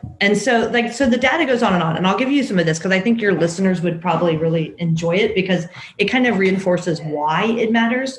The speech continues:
And so, so with the practices we work with, we don't,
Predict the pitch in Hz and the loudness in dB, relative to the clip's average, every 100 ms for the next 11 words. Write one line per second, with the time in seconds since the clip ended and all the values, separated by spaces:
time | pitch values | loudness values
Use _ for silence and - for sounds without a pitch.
0 | 214 202 240 214 208 - - - - - | -4 -2 0 -2 -6 -14 -20 -20 -18 -8
1 | - 226 202 196 208 214 240 262 269 220 | -2 0 0 0 -2 0 -2 -2 -2 -2
2 | 190 165 214 196 156 - 151 143 - 170 | -2 0 0 0 -2 0 -2 -2 -8 -4
3 | 214 240 233 220 | 0 2 0 -2